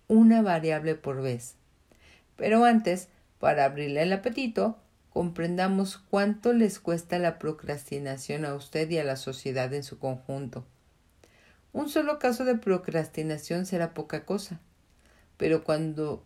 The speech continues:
cuando vea a cuánto accesa, asciende al final la cuenta, creo que entenderá que se trata de una enemiga contra la que merece la pena luchar. Encuesté a cuatro mil personas para ver en qué procrastinaban más.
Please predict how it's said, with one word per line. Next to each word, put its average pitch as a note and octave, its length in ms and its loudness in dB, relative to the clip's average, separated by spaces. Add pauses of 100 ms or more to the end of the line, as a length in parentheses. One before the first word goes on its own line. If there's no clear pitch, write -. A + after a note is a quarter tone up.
(120)
cuando C#3+ 400 -4
vea E3+ 520 0 (600)
a C3 280 -4
cuánto D#3+ 520 0
accesa, E3+ 1000 -4
asciende G#3+ 760 0
al C#3 180 -4
final C#3 360 -6
la F#3+ 140 -4
cuenta, A#3 460 -2 (440)
creo E3 300 -2
que G3+ 80 0
entenderá F3 560 0
que A3 100 -6
se E3+ 140 -4
trata D#3+ 360 -2
de E3 120 0
una F#3 260 -2
enemiga E3 600 -4
contra D3 340 -4
la C3+ 160 -4
que D3+ 120 -8
merece C#3+ 460 -4
la C3+ 180 -4
pena C3 280 -6
luchar. A#2 460 -6 (1700)
Encuesté A3+ 580 6
a C#4 100 -2
cuatro C#4 300 0
mil G3 240 2
personas F#3 600 -2
para D3+ 320 2
ver E3 180 0
en E3+ 140 -2
qué E3 160 -4
procrastinaban C#3+ 1040 -6
más. C3 320 -10